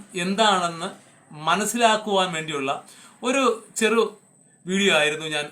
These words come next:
ആദ്യ ഭാഗങ്ങളിൽ പറയുന്നത്. അത് പഴയ നിയമത്തിലെ പുസ്തകങ്ങളെ കേന്ദ്രീകരിച്ചായിരുന്നു ഞാനത് സംസാരിച്ചത്. ഇന്ന് ഞാൻ പറയാൻ ആഗ്രഹിക്കുന്നത് അതിന്റെ രണ്ടാം ഭാഗം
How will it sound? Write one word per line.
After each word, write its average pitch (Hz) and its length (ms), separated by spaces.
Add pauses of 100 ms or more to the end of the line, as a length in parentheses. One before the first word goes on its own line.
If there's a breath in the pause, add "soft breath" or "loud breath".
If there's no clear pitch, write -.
(180)
ആദ്യ 208 340
ഭാഗങ്ങളിൽ 135 420
പറയുന്നത്. 107 300 (880 loud breath)
അത് 190 140 (220)
പഴയ 214 280
നിയമത്തിലെ 240 520 (220)
പുസ്തകങ്ങളെ 196 680
കേന്ദ്രീകരിച്ചായിരുന്നു 170 920
ഞാനത് 139 280
സംസാരിച്ചത്. 135 520 (460 loud breath)
ഇന്ന് 269 280 (140)
ഞാൻ 208 240
പറയാൻ 190 340
ആഗ്രഹിക്കുന്നത് 147 680
അതിന്റെ 175 260
രണ്ടാം 220 420
ഭാഗം 156 260